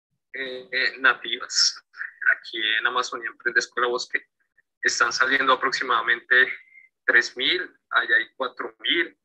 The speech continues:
eh, en promedio hay cuatro mil abejas nativas en cada una de estas colmenas que estamos, eh, que estamos protegiendo, ¿no? Son colmenas que han sido rescatadas de bosques como estos,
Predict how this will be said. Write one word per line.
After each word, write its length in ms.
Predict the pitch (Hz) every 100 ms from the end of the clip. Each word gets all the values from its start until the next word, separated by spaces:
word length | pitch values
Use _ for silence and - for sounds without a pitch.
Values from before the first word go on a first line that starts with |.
| _ _ _ _ _ _ -
eh, 340 | 69 69 - - - 120 - -
en 100 | 135
promedio 400 | - 143 156 - - -
hay 160 | -
cuatro 300 | - 131 139
mil 200 | 135 117
abejas 460 | 123 135 120 135 -
nativas 800 | 139 131 - 117 120 - - - _ _ -
en 120 | 127
cada 200 | - -
una 140 | 120
de 60 | 127
estas 300 | 123 131 120
colmenas 540 | - 123 117 107 110
que 160 | - 123
estamos, 800 | - - 107 - - - - - _ - - _ _ _ _ -
eh, 380 | 127 120 120 117 117 - _ _ _ _ _ _ -
que 80 | 117
estamos 260 | 113 113
protegiendo, 680 | - 123 127 117 120 107 110
¿no? 200 | 127 143
Son 220 | - 117
colmenas 480 | - 127 127 120 -
que 100 | 110
han 80 | -
sido 200 | 104 107
rescatadas 920 | 123 135 - - - - - - - _ _ _
de 120 | 120
bosques 460 | 120 131 127 147 143
como 300 | - 160 143
estos, 680 | 131 120 - - - -